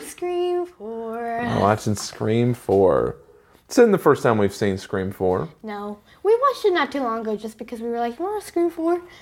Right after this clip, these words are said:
Speaker 1: like,
Speaker 2: Yeah.
Speaker 1: "Okay, let's watch Scream four."
Speaker 2: Yeah, we ran through those movies. Uh, I think we all enjoyed 'em.
Speaker 1: Yeah.
Speaker 2: They're great movies. They're solid flicks. And fourth was a soft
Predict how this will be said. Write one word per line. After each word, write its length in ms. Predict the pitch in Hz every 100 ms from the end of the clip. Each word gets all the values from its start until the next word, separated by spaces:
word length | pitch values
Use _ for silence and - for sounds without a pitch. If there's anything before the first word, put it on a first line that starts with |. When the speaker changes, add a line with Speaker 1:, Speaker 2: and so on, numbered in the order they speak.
| _ 240
Speaker 1:
like, 100 | 95
Speaker 2:
Yeah. 160 | 185
Speaker 1:
"Okay, 200 | 392 339
let's 160 | 339 381
watch 140 | 349
Scream 360 | - - 370 339
four." 200 | 359 262
Speaker 2:
Yeah, 160 | 147 135
we 100 | 139
ran 240 | 135 131
through 120 | 131
those 200 | 113 107
movies. 420 | 107 107 120 127 -
Uh, 420 | 98 95 87 -
I 80 | 98
think 160 | 110
we 80 | 95
all 160 | 87 90
enjoyed 340 | 92 90 104
'em. 180 | 151 226 _ _ -
Speaker 1:
Yeah. 120 | 78 -
Speaker 2:
They're 80 | 101
great 340 | 101 104 101
movies. 460 | 104 90 98 139 -
They're 120 | -
solid 360 | - 92 92 95
flicks. 520 | - 95 - - - _ _ - _ -
And 680 | 95 98 101 101 101 104 98
fourth 480 | - 135 156 147 -
was 880 | 127 123 123 113 107 104 - - - -
a 540 | 104 104 104 101 98 98
soft 720 | - 117 120 110 - -